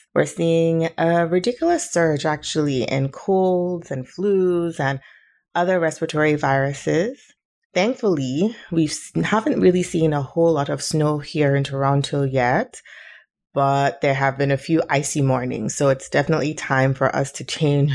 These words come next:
<laughs> our tires to snow tires. And the changes I've mentioned so far, that's just the environment and weather-wise. For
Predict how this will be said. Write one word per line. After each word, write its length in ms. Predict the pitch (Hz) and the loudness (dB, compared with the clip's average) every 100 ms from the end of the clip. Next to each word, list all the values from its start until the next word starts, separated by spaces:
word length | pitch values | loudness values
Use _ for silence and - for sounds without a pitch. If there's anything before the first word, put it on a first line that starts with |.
| 127 | -2
<laughs> 80 | |
our 160 | 143 143 | -2 -2
tires 640 | - 135 131 135 139 139 - | -2 -2 2 2 2 -2 -6
to 80 | - | -6
snow 240 | 131 156 139 | -2 0 0
tires. 600 | 139 117 127 151 214 - - - - - | 0 -4 0 0 -2 -8 -20 -20 -20 -2
And 180 | 175 175 | 0 2
the 60 | 175 | 2
changes 340 | 202 202 208 | 0 2 2
I've 160 | 160 143 | 0 2
mentioned 400 | 143 139 143 139 | 0 0 0 2
so 140 | 139 | 0
far, 280 | - 120 131 | 2 0 2
that's 280 | 135 147 - | 0 -2 0
just 240 | 127 - | -2 0
the 100 | 120 | 0
environment 680 | 117 117 123 135 131 120 135 | 0 0 2 2 0 -4 -4
and 160 | 123 123 | -4 0
weather-wise. 720 | 127 127 120 120 120 113 - _ _ _ _ _ _ _ _ | 0 2 -2 -6 -8 -10 -16 _ _ _ _ _ _ _ _
For 400 | 156 151 151 151 | 0 2 2 0